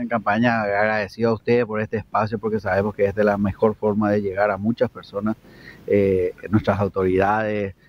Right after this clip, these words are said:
eh, la, las personas responsables en instituciones, ya sea educativas, formativas,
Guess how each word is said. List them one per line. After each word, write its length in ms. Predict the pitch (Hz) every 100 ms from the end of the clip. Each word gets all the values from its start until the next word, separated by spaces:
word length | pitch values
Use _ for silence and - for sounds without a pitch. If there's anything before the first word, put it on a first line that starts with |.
| _ -
eh, 280 | 98 95 95
la, 280 | 101 98
las 180 | 101 101
personas 380 | 101 - 98 101
responsables 600 | 104 - 92 98 101 104
en 80 | 101
instituciones, 840 | 101 - 92 95 - 117 117 107
ya 100 | 95
sea 160 | 90 104
educativas, 800 | 101 101 - - 117 120 107 92
formativas, 840 | - 113 104 87 - 120 113 95